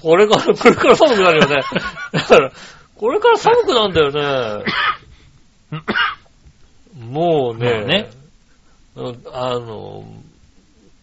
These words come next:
Speaker 1: え、どこにギブアップって言ったらいいのね。
Speaker 2: <laughs>
Speaker 1: どこにギブアップって言ったらいいの？
Speaker 2: いやいやいやいや。いや、どこに？
Speaker 1: どこにギブアップって言ったら、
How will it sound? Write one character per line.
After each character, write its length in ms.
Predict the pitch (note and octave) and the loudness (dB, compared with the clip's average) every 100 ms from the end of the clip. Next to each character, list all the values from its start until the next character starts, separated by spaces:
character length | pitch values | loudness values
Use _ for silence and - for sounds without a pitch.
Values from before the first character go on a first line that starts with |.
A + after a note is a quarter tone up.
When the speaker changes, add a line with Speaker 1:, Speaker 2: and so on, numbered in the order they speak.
| _ _ _ - _ _ - | _ _ _ -20 _ _ -16
Speaker 1:
え、 120 | B2 | -6
ど 160 | A2+ | -2
こ 120 | A#3+ G#4 | 0 2
に 100 | F#3+ | 0
ギ 160 | D3 | -4
ブ 120 | C3+ F#3+ | 0 2
ア 40 | |
ッ 40 | |
プ 140 | E3 C#3+ | 2 -4
っ 20 | |
て 60 | A#2+ | -8
言 80 | B2 | -6
っ 40 | |
た 100 | - | -2
ら 100 | A#2 | 0
い 20 | |
い 40 | A2+ | -2
の 60 | |
ね。 200 | G2+ G#2 - - D#3 C#3+ - D#3 - | -4 -8 -8 -8 -2 -2 -2 -2 2
Speaker 2:
<laughs> 680 | G3 - A3 - B3+ - G3+ | 2 4 2 2 -12 -10 0
Speaker 1:
ど 100 | A#3 | 6
こ 160 | A#4+ A4 | 8 6
に 120 | G3 | 4
ギ 80 | E3+ | 0
ブ 100 | E3 | 2
ア 60 | |
ッ 40 | D#3+ | 2
プ 140 | - | 0
っ 20 | B2 | -16
て 80 | - | -16
言 100 | - | -6
っ 20 | |
た 100 | G#3+ | 0
ら 220 | G3 G3+ | 2 4
い 40 | |
い 20 | F3 | 2
の？ 80 | F3+ | 4
Speaker 2:
い 40 | |
や 40 | |
い 40 | D#3 | 4
や 60 | |
い 40 | C#3+ | 4
や 100 | B2+ | 2
い 20 | |
や。 60 | G#2 | -2
い 40 | - - - - - - _ _ D#3+ | -8 -20 -20 -20 -20 -20 _ _ -6
や、 80 | C3 | -4
ど 220 | A2+ D#3 | -2 -2
こ 200 | A#3 C#4 | 2 2
に？ 300 | G3+ F#2 D2+ _ _ _ - | 2 -2 -10 _ _ _ -14
Speaker 1:
ど 80 | |
こ 180 | - - | -10 -8
に 120 | E4 | -8
ギ 140 | B2 C3 | -6 -6
ブ 120 | B2 | -2
ア 40 | |
ッ 140 | - F3 | 0 -2
プ 180 | - E3 | -2 -10
っ 20 | |
て 40 | - | -8
言 100 | C3+ | -8
っ 40 | A#2+ | -4
た 140 | - | -2
ら、 180 | A#2 G#2+ | -2 -2